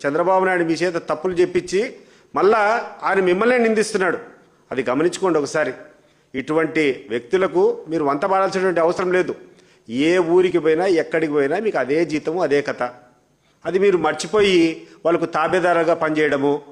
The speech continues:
వాళ్ళు చెప్పినటువంటి దౌర్జన్యాలన్నీ చేయడము, వాళ్ళు చేసేటువంటి దోపిడీలకు అన్నిటికీ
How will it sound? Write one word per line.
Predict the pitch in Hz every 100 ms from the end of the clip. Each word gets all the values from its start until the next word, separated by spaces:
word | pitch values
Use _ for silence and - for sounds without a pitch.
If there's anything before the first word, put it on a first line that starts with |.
| -
వాళ్ళు | 139 135
చెప్పినటువంటి | 143 160 156 147
దౌర్జన్యాలన్నీ | 127 123 135 160 160 151 147 143
చేయడము, | 139 131 131 127 127 - - -
వాళ్ళు | 147 139
చేసేటువంటి | 151 160 160 151
దోపిడీలకు | 117 151 170 175 165
అన్నిటికీ | 151 143 151